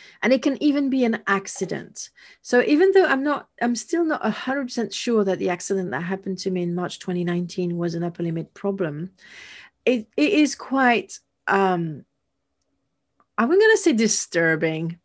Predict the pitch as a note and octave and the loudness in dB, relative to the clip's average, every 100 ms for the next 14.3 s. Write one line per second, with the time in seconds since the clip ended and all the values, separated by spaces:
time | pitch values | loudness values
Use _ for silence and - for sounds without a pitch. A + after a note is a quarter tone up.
0 | - - A#3 A#3+ G#3 F3+ G#3+ - - C#4 | -10 -4 -2 0 -2 -2 -4 -6 -6 -4
1 | C#4 B3+ - - G#3+ - F#3+ D3+ D#3 - | -2 -4 -6 -6 -6 -4 -6 -6 -8 -14
2 | - - _ A3+ D#4+ F4+ - C#4 - C4 | -20 -20 _ -2 2 2 2 0 0 0
3 | G#3+ G#3 G#3 A3+ C4+ - G3 E3+ F3 - | 0 2 2 2 0 -2 -2 -2 -4 -4
4 | G3 G#3+ - - B3 A#3+ A#3 A3 A3 G3 | 0 0 2 4 4 4 0 -2 0 0
5 | F#3+ - F3+ F3 F#3 A3 A3 A3 - - | -2 -6 -4 -4 0 0 0 -2 -14 -20
6 | - - G3 G#3+ G#3+ _ _ F#3 F#3 F3 | -14 2 4 4 -2 _ _ -6 -6 -6
7 | - - F#3+ F3 F3 F3+ E3+ D#3+ D#3+ - | -12 -8 -6 -4 -6 -4 -4 -4 -8 -12
8 | _ _ _ - F3 D#3+ - E3+ _ _ | _ _ _ -4 -4 -4 -10 -12 _ _
9 | - - - - - - G#3+ A#3 A3 - | -20 -20 -16 -16 -4 0 2 2 0 0
10 | C4 D4+ D4 C4 A#3+ A3 - G#3 F#3+ - | 2 4 2 0 -2 -4 -4 -2 -2 -2
11 | A#3+ B3 B3 A#3+ A#3 A3 - F#3+ F#3 F3+ | -2 -2 -2 -2 -2 -4 -2 0 0 -2
12 | - - F3 F#3+ G3+ F#3 C4 - - - | -8 -10 -8 6 6 6 0 -6 -12 -12
13 | - - - F#3 F3 - - G#3+ A3 G3+ | -12 -8 -2 0 -2 -4 -2 0 0 2
14 | G#3 G3 | 2 2